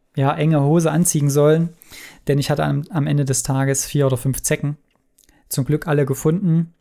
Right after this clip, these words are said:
Aber wenn du dann keinen hast, der das kontrolliert, kann's natürlich schon mal gesundheitstechnisch schwierig werden, ne? Also da auch wirklich schauen, richtige Klamotten zur richtigen Location. Oder wenn du jetzt, wie jetzt neulich,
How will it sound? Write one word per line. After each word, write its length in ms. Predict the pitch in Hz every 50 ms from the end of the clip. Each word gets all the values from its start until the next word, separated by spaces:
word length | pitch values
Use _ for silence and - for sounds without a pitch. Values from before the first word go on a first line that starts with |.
| _ _ _ _ _ _ _ _ _ _ - -
Aber 160 | 151 135 135
wenn 120 | 139 147
du 60 | 151
dann 160 | 143 143 139 139
keinen 280 | - 139 139 139 139
hast, 180 | 147 143 - -
der 80 | 143
das 140 | 131 131 -
kontrolliert, 600 | - 147 135 131 131 127 131 143 143 147 - - _ _ _ - _ - - - - - - - - - - - _ -
kann's 280 | - 147 147 156 -
natürlich 320 | 160 143 - 151 143 147 -
schon 160 | - 147 143
mal 480 | 143 139 143 143 139 139 139 143 139 - _ _ _ _ _ _ _ _
gesundheitstechnisch 960 | - 135 120 139 147 143 151 139 135 - - - 139 131 - 139 135 131 -
schwierig 400 | - - 147 147 139 131 120 -
werden, 220 | 123 120 117 117 120
ne? 180 | 127 147 156 - _ - -
Also 180 | 165 131 131
da 220 | 123 135 135 143 147
auch 140 | 143 135 139
wirklich 300 | 143 139 - 139 - -
schauen, 400 | - 143 135 139 139 139 135 - - - - - - - - - - - - - -
richtige 320 | 156 - - 147 127 143
Klamotten 540 | 135 - 131 131 135 139 - 156 143 139 135
zur 160 | - - 127
richtigen 300 | 135 131 - 139 127 127
Location. 540 | 123 120 120 - 127 123 120 123 113 110 - _ _ - _ -
Oder 200 | - 160 156 147
wenn 140 | 147 147 151
du 80 | 151 151
jetzt, 420 | 151 151 147 - - - _ _ _ _ _ _ _ _
wie 140 | - 151 147
jetzt 260 | 143 151 143 - -
neulich, 640 | - 147 147 151 147 147 147 143 - - - - _